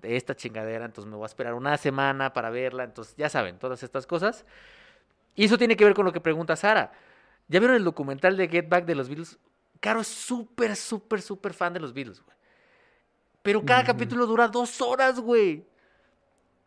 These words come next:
Speaker 1: Dos horas y
Speaker 2: Pero
Speaker 1: cachito. Entonces son
Speaker 2: <laughs>
Speaker 1: como nueve horas de Get Back y no lo hemos podido ver. Entonces,
Speaker 2: Hola, Daddy.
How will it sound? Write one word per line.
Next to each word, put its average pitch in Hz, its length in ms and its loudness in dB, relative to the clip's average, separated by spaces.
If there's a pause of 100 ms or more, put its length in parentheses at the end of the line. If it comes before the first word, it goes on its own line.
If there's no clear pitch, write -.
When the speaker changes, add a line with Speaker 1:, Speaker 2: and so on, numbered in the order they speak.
(120)
Speaker 1:
Dos 247 340 -2
horas 247 240 4
y 220 40 -6
Speaker 2:
Pero - 160 0
Speaker 1:
cachito. 185 500 -2
Entonces 180 260 -2
son 233 80 -2
Speaker 2:
<laughs> 233 280 6
Speaker 1:
como - 60 10
nueve 226 300 8
horas 233 340 4
de 151 520 -2
Get 185 180 0
Back 190 340 0 (760)
y 143 100 -10
no 143 100 -12
lo 147 60 -10
hemos 127 160 -16
podido 101 300 -12
ver. 95 140 -14
Entonces, 147 440 -4
Speaker 2:
Hola, 107 180 -10
Daddy. 127 300 -6